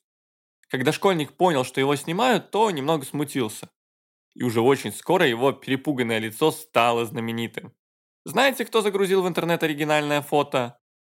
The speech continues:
Его преподаватель. Вот такая вот подстава от педагога.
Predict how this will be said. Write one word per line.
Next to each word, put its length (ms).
Его 460
преподаватель. 960
Вот 360
такая 460
вот 280
подстава 560
от 140
педагога. 680